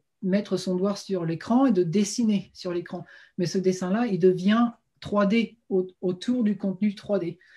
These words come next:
Et, euh, si je dessine sur mon écran, ça veut dire que tous les autres sp-, spectateurs vont aussi voir ce que je suis en train de dessiner sur mon écran, dans l'espace virtuel, en trois D.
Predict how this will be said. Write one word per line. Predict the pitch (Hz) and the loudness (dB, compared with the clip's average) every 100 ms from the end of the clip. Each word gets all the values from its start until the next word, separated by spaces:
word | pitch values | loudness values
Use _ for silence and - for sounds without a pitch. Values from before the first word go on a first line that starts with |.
| - - _ - | -20 -20 _ -8
Et, | 175 175 | -4 -2
euh, | 165 160 160 | -2 -4 -6
si | - 220 | -4 2
je | 196 | 2
dessine | 196 202 226 | 2 2 2
sur | 208 | 2
mon | 185 | 0
écran, | 180 180 277 | -2 0 0
ça | 226 | 2
veut | 185 | 0
dire | 226 - | 0 0
que | 190 | 0
tous | 185 - | 0 0
les | 277 233 | 2 2
autres | 208 196 | -2 -6
sp-, | - _ - | -16 _ -20
spectateurs | - - 190 190 180 254 269 | -14 -6 -6 -4 -2 2 2
vont | 185 190 - | 2 0 0
aussi | 254 240 240 | -2 -2 -2
voir | 196 226 240 - | -2 0 -2 -4
ce | |
que | - 214 | -6 -4
je | |
suis | - | -2
en | 196 | -2
train | - | 0
de | 202 | 0
dessiner | 190 202 202 | 0 -2 -2
sur | 208 196 | -2 -4
mon | 185 | -4
écran, | 180 180 - - - | -6 -8 -16 -18 -10
dans | 170 190 | -2 2
l'espace | 190 185 202 185 - | 0 -2 -6 -8 -8
virtuel, | 180 185 - 165 170 _ | -10 -10 -10 -10 -12 _
en | 170 | -12
trois | - 175 | -8 -8
D. | 165 - | -8 -10